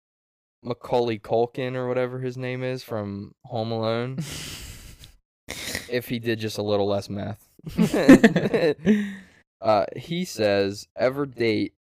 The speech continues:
Speaker 1: a
Speaker 2: Uh,
Speaker 1: tall, handsome, successful, very well-hung older guy?" With the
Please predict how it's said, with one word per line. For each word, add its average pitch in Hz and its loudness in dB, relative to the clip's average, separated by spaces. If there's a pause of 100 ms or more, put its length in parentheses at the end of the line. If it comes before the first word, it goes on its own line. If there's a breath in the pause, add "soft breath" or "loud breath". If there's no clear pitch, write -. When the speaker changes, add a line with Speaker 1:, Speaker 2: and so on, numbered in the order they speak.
Speaker 1:
a 104 0
Speaker 2:
Uh, - -6
Speaker 1:
tall, 147 2
handsome, 127 -6
successful, 110 -4
very 113 0
well-hung 110 -2
older 110 -8
guy?" - -14 (460)
With 113 -4
the 104 -2